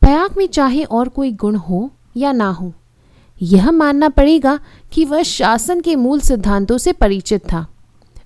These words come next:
उसने भेद नीति को अपना लक्ष्य बना लिया था। एक मास तक किसी प्रकार की विघ्न बाधा न पड़ी। रुक्मिन अपनी सारी चौकड़ियां भूल गई थी।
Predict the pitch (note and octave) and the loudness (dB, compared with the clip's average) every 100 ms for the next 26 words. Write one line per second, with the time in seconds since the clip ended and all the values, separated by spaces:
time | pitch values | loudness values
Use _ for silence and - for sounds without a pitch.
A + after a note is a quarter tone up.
0 | - C#4+ C#4+ D#4+ A#3 G#3 C#4 - B3+ B3 | 0 0 0 -2 6 6 8 4 0 0
1 | C4+ B3+ D4+ C#4 C#4 D#4+ A#3+ - - B3+ | -2 0 0 2 0 2 0 -2 -4 -2
2 | G#3 F#3 F3+ F#3 F3+ - F3+ - - _ | -2 -2 -2 -2 -2 -4 -6 -12 -20 _
3 | _ _ _ _ _ _ _ - F4+ G#4+ | _ _ _ _ _ _ _ 0 2 4
4 | D#4+ D#4 D4+ - D#4+ E4+ D#4+ G4+ - C4 | 2 2 2 0 0 -2 0 0 2 2
5 | B3+ A#3+ A#3+ C4 A#3+ A3+ B3 G#3 F#3 F#3+ | 2 2 0 -2 -2 -2 -2 -2 -2 -2
6 | F#3+ F3+ - E3 E3 - _ _ _ _ | -2 2 4 4 -2 -12 _ _ _ _
7 | _ - F3+ G3 - B3 A#3+ A#3+ C4 - | _ -10 -2 -2 0 0 0 -2 -8 -4
8 | - B3+ D#4 E4+ - A#3 A3 G#3+ A3 G3 | 0 0 2 0 0 -4 -4 -4 -2 0
9 | F#3+ F#3 F3+ F3 - F3+ | -2 -2 -2 -4 -6 -12